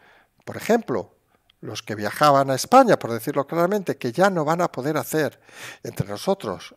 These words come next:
entre unas vacaciones, con todo el respeto, ¿eh? en Odessa o unas vacaciones en Marbella, pues hay una diferencia bastante importante. Y eso al final,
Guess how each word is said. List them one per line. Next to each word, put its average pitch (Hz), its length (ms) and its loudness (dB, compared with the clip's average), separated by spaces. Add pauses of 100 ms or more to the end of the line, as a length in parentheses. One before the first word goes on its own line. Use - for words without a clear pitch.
(200)
entre 110 280 -12
unas 160 220 -6
vacaciones, 151 920 -2
con 95 120 -20
todo 190 160 2
el 165 80 2
respeto, 123 580 -2
¿eh? 233 120 -2 (800)
en 110 160 -10
Odessa 120 680 0 (320)
o - 100 -16
unas 110 220 -8
vacaciones 117 920 -2 (1500)
en 165 60 2
Marbella, 87 560 -2 (380)
pues - 180 -8
hay 180 100 0
una 202 140 -2
diferencia 123 420 -4
bastante 139 400 -2
importante. - 560 -12 (1800)
Y 185 80 4
eso 220 160 6
al 202 60 6
final, 170 500 4